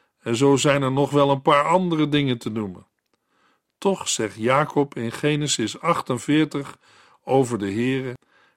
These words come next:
"Hij heeft mij mijn hele leven als een herder geleid."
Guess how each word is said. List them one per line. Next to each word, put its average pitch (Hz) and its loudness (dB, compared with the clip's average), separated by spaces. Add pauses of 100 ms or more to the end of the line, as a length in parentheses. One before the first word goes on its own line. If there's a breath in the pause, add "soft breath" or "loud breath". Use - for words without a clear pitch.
(120)
"Hij 175 0
heeft 190 2
mij 180 0
mijn 175 2
hele 185 4
leven 160 4 (280 soft breath)
als 139 2
een 135 2
herder 180 0
geleid." 139 -2